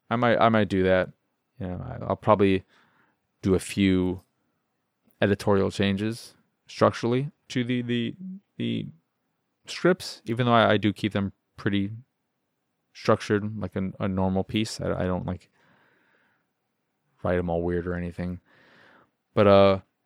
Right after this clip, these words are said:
the thing I wanted to talk about that, uh, isn't important to anyone really but me is that my, my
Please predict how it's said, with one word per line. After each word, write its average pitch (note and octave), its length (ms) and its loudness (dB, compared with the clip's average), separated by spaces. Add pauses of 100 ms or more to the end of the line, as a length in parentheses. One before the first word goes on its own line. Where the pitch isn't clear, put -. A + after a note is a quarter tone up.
(1000)
the G#2+ 100 -6
thing C3 160 2
I A2+ 40 6
wanted C3+ 360 6
to G#2+ 100 6
talk F#2+ 140 6
about F2+ 320 4 (480)
that, G2 160 0
uh, F2+ 500 -2 (140)
isn't G2+ 240 0
important G2+ 400 2
to G2+ 40 2
anyone G#2 380 0
really F#2 340 2 (1000)
but F#2 140 0
me A2 260 2 (160)
is F#2+ 160 -6
that F#2+ 300 2 (960)
my, G#2+ 240 4
my G2+ 420 2